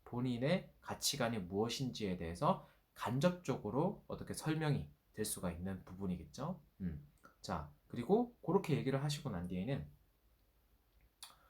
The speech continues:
본인의 장점, 그러니까 강점이죠. 어, 강점을 이야기를 해주셔야 돼요. 자, 강점을 이야기할 때는 보통 저는 두 가지를, 어, 이야기를 하라고 말씀을 드려요. 첫 번째는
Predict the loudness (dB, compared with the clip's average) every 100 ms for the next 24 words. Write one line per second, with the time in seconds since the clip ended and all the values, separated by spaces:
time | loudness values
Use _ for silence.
0 | -20 _ _ _ _ _ _ _ 2 6
1 | 8 6 4 -2 -12 _ _ _ _ _
2 | _ _ _ -6 2 4 4 2 -2 -8
3 | _ _ _ _ _ _ -10 -6 -2 2
4 | 2 2 -2 -4 -6 -6 -8 -6 -2 0
5 | 2 2 2 2 4 2 0 -4 -4 -4
6 | -2 0 0 0 -2 -4 -8 -20 0 2
7 | 2 -2 -20 _ 2 4 4 4 6 6
8 | 8 6 4 0 0 0 0 0 -4 4
9 | 8 10 10 10 6 4 0 4 6 6
10 | 6 2 0 0 -2 -6 -14 -6 -2 0
11 | 0 0 0 2 2 0 -4 -6 -6 -2
12 | 0 0 -2 -8 _ -6 2 2 2 2
13 | 2 0